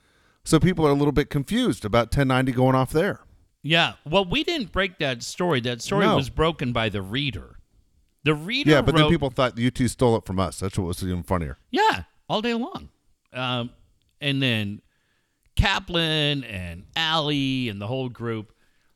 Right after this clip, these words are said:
Speaker 2: I will. This is the other thing I love about this show. I love how you say something and I immediately take the hit for it.
Speaker 1: Yes.
Speaker 2: Now, what's funny about that is for about nineteen years and ten months, it was the other way around,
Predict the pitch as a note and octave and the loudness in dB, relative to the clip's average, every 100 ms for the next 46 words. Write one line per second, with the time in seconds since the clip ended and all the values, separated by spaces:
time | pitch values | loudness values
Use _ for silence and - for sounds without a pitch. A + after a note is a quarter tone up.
0 | _ - F3 G#3+ G3 - E3 E4 - E3+ | _ 0 2 0 -4 -8 -4 -2 -2 -4
1 | C3 B2 G#2 G2+ G2 G2 F#2+ F#2+ F2 E2+ | -4 -4 -4 -4 -4 -4 -4 -6 -8 -10
2 | D#2+ - D2+ - F2 C2+ - _ _ _ | -10 -12 -12 -10 -12 -12 -18 _ _ _
3 | _ _ _ _ D#3+ G#3 B3+ E3+ F3 D#3 | _ _ _ _ -6 -6 -4 0 2 2
4 | C#3 C3+ C3 C#3 G#3 G#3+ - - E3 D#3 | 2 -2 -6 -4 -2 -2 -4 -2 -2 -2
5 | - A#2 G2+ G#2+ F#2+ F#2+ G2+ - B2+ C3+ | -4 -4 -4 -6 -6 -6 -8 -6 -2 0
6 | D3 B2+ B2+ C3 C3 A#2+ G#2 B2+ G#2+ G2+ | 0 0 0 -2 -4 -6 -4 -6 -6 -6
7 | F#2+ C3 - F#2+ D#2 G#2+ A2+ G3+ A3 C#3+ | -2 -4 -4 -10 -4 2 6 6 6 4
8 | B2+ B2+ - _ _ _ _ _ D3+ D3+ | 0 -2 -10 _ _ _ _ _ -6 -4
9 | C#3 - G#3+ A3 D3+ A#2 G#2+ G#2+ G#2 A#2+ | -4 -2 -2 0 0 0 -2 -2 -2 -4
10 | A2+ - B2+ A#2 B2 A#2 C3+ D3 E3+ D3 | -6 -4 -2 0 -2 -2 -4 -2 -2 -4
11 | E3+ D3+ C3+ C3+ B2+ - G#2+ - C#3 A#2 | -6 -4 -2 -2 -4 -4 -8 -4 -4 -2
12 | C#3+ B2+ G#2 B2 A#2 A2+ - A#2+ A2 G#2+ | -2 -4 -4 -8 -6 -8 -4 -2 0 -2
13 | G#2 F#2+ F#2+ A#2+ A2 F#2 F#2+ | -2 -4 -4 -4 -4 -6 -8